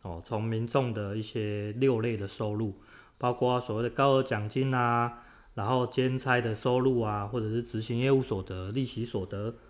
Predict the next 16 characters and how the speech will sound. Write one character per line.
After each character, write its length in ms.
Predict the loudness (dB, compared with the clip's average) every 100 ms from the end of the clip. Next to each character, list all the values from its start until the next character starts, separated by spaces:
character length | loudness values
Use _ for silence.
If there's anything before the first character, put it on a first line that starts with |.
| -20
股 180 | -10 -4
利 140 | 0 0
所 220 | -2 -6
得 220 | -8 -12
跟 460 | -6 -6 -4 -4 -6
租 180 | -4 -4
金 160 | -2
的 100 | -2
收 240 | 0 -2 0
入， 180 | 0 -4 -10 -14 -6
哦， 160 | -4
这 120 | -2 2
六 240 | 4 4
类。 200 | 0 -4 -10 -20 -20 -20 -20 -20 -12
好， 240 | -10 -10 -14 -20 -20 -20 0
那 580 | 8 10 10 8 4